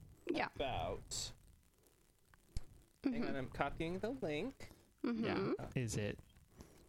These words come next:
Speaker 2: uh, uh, paste.
Speaker 3: Mm-hmm. Yeah.
Speaker 2: Now, when you s-,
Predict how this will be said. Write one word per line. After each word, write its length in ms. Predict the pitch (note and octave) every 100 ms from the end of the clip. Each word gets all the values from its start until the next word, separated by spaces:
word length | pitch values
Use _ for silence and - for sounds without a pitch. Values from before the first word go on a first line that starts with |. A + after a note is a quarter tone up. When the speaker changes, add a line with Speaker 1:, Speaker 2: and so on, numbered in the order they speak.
| - - - - - - - - - - - - - -
Speaker 2:
uh, 40 | - - -
uh, 40 | - - - -
paste. 500 | - - - - - - -
Speaker 3:
Mm-hmm. 420 | C3 B2 A#2+ B2 G3 - - - -
Yeah. 220 | - A2+ - - - - - - - - - - - - -
Speaker 2:
Now, 360 | E3 E3 D#3 - - - - - - - - - - - - - - - - - -
when 160 | - F#3+
you 60 | G#3
s-, 240 | -